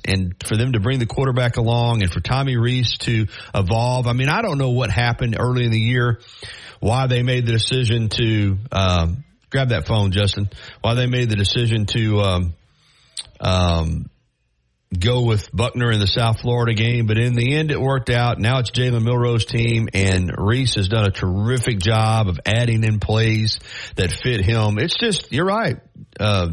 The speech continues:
Joe, it's a different team. It's a completely different team than what we had three games into the year.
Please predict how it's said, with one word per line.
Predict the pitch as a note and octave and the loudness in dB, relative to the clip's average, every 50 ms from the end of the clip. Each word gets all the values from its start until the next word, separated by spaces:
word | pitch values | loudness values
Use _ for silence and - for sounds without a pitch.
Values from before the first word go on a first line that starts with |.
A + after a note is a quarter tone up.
| - | -4
Joe, | F2 - A#2 C3+ E3 G3+ | -4 -2 0 0 0 0
it's | G3 G3+ | -2 -2
a | |
different | F#3 G#3 A#3 A3+ A3+ G3 - | -2 -2 -2 -2 -4 -2 -2
team. | A3+ A#3+ G#3 - - - | -2 0 0 -2 -2 -2
It's | - C#3+ C3 | -4 -2 -2
a | C3+ B2 | -2 -4
completely | G#2+ - C#3+ B2+ - F#3 A3+ A3+ A3+ A#3 A3 F#3+ | -2 -2 -4 -2 -2 -2 -4 -2 -2 -2 0 0
different | F#3+ G3+ F#3+ G3 F3 D#3+ D3 | -2 -2 -2 -2 -4 -4 -2
team | - F3 E3 D3+ C3 A#2+ A#2 G#2+ - - - - - | -2 -2 0 0 0 -2 -2 -4 -6 -10 -14 -10 -4
than | - A#2+ A#2 A#2+ | -2 -2 0 0
what | B2 A#2 - | 0 -2 -2
we | B2 B2+ A2+ | 0 0 2
had | A2 A#2+ A#2 A2+ A2 G#2 F#2+ G2+ | 2 2 2 2 0 0 -2 -6
three | - B2 B2 B2 | -4 -4 -2 0
games | G#2+ A2+ A2 G2+ G2 F#2 E2+ | 0 0 0 0 0 0 0
into | G2 F#2 F2+ | 0 0 0
the | E2+ E2 E2 | 0 -2 -2
year. | D#2 C#2+ - - | -4 -4 -8 -10